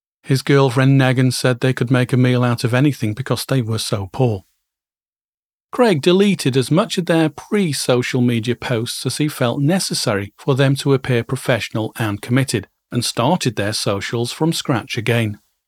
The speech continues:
He restricted their pre-gig drinking to two bottles,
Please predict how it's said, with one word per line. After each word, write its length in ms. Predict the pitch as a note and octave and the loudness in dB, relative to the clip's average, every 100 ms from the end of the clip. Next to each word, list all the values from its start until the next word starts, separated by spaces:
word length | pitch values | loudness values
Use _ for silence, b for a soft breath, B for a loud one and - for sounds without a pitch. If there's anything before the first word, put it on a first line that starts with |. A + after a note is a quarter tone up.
| _ _ _ _ _ | _ _ _ _ _
He 160 | - D3 | 0 2
restricted 640 | A2+ G#2+ - B2 - C3 | 2 -2 -4 -4 -2 -2
their 200 | A#2+ C3+ C#3 | 0 0 0
pre-gig 520 | - D3 C#3 D#3+ - | 0 0 2 -2 0
drinking 500 | A3+ A#3+ G3+ B2 G#2+ | 0 2 2 0 -2
to 220 | E3+ F3+ | -2 -2
two 260 | - C3 G#2+ | 0 -2 0
bottles, 540 | C3+ C3+ A2+ G#2 - | -2 -2 -4 -8 -14